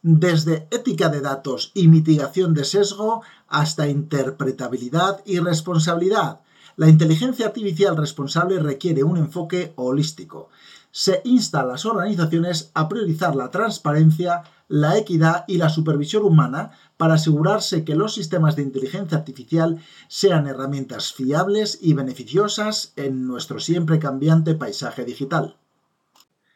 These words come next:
DataStax presenta un traductor de esquema G P T para su plataforma de transmisión de Apache Pulsar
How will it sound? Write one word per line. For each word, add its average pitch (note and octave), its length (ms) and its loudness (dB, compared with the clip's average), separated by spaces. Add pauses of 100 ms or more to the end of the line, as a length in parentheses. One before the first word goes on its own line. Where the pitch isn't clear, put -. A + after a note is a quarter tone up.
(380)
DataStax G3+ 1300 -4
presenta E3+ 540 0
un F#3 120 -4
traductor D#3 500 0
de D3 60 -8
esquema D#3 360 -2
G G3+ 220 -2
P D#3 120 0
T G3+ 200 2
para D#3+ 400 -6
su D#3 180 -4
plataforma D3+ 640 -2
de C3+ 120 0
transmisión C3+ 720 -2
de C#3+ 80 -6
Apache G#3+ 640 -2
Pulsar G#3 640 -4